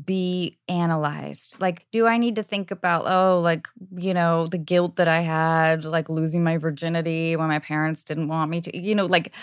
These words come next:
I don't wanna go to those places. Is there validity in that idea of just simply not having to examine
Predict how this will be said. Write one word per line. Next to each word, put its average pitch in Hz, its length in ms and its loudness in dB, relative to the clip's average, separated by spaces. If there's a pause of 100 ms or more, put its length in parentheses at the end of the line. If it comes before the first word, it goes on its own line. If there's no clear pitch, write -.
(220)
I 214 140 2
don't 269 220 4
wanna 240 180 6
go 202 240 6
to 254 80 6
those 156 260 0
places. - 880 0 (420)
Is 214 220 6
there 233 220 8
validity 233 600 2
in 233 120 4
that 190 220 2
idea 196 680 0
of 165 260 2
just 214 420 0
simply 202 600 0 (800)
not 185 520 4
having 185 340 2
to 180 180 0
examine 196 960 2